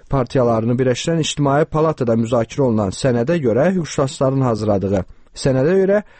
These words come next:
həm təşviqat müddətinin, həm seçki kampaniyasının artırılması, həm Mərkəzi Seçki Komissiyası və digər seçki komissiyalarının tərkibinin dəyişdirilməsi, qeydiyyatın və namizədlərin irəli sürülməsi şərtlərinin dəyişdirilməsindən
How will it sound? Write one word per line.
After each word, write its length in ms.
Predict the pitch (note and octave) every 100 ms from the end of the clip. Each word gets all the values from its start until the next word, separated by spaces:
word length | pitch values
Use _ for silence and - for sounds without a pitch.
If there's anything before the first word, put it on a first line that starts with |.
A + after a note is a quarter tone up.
| - -
həm 120 | A#3+ A3
təşviqat 460 | F3 - C3+ E3+ -
müddətinin, 640 | E3+ E3+ D#3 - D3+ D3
həm 220 | D3 G#3
seçki 320 | - C#3 - D#3+
kampaniyasının 760 | D3+ C3+ C3+ B2+ B2+ - B2 A#2+
artırılması, 720 | A2+ - A#2 A2 A2 - A#2+ - - - - -
həm 220 | F#3 G3 E3+ -
Mərkəzi 460 | C#3 D#3+ - E3+ -
Seçki 200 | E3 -
Komissiyası 560 | - D3+ D3+ D3 C#3 E3
və 140 | D#3+ C#3 C#3
digər 240 | C#3+ F3 D#3
seçki 320 | - C3+ -
komissiyalarının 720 | - B2+ C3+ C3 B2 B2 C3+ C3
tərkibinin 540 | C3+ A2+ - B2 D3+ D3+
dəyişdirilməsi, 920 | A#2 G#2+ - A2+ A2 A2 A2+ - C#3 G#2+
qeydiyyatın 640 | B2+ C3 B2+ B2 - E3 D#3 - - - -
və 160 | B2 C3 C3
namizədlərin 560 | C3+ C3 C3+ - C#3 D3
irəli 220 | C3 B2
sürülməsi 480 | - B2 B2 B2 -
şərtlərinin 680 | - C3 - B2 A#2 C#3 D3+ - - -
dəyişdirilməsindən 920 | C3 A#2+ - B2 B2+ B2 - D3 C3